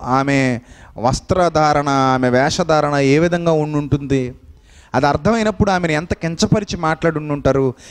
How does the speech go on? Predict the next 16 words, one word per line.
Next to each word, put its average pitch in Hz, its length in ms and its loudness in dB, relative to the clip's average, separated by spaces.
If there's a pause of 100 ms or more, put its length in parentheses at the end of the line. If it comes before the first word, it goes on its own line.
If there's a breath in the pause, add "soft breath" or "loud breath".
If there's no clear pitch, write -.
(140 loud breath)
ఎంత 170 220 0
అవమానపరిచి 196 760 0
మాట్లాడుండుంటారు. 131 960 -2 (1300 soft breath)
ఈ 151 140 6
రోజుల్లోనే 220 460 2
దగ్గర 196 320 0
రానివ్వట్లేదు, 110 720 -2
ముట్టుకోరంటారు. 127 880 0
ఆ 156 160 2
రోజుల్లో 233 420 2
మరి 220 160 -2
ఇంకెన్ని 202 580 -2
ఉండుంటాయి? 160 640 0 (1400 soft breath)
పోనీ 196 640 0 (280)
విచిత్రం 214 580 -4
చెప్పమంటారా? 208 720 -4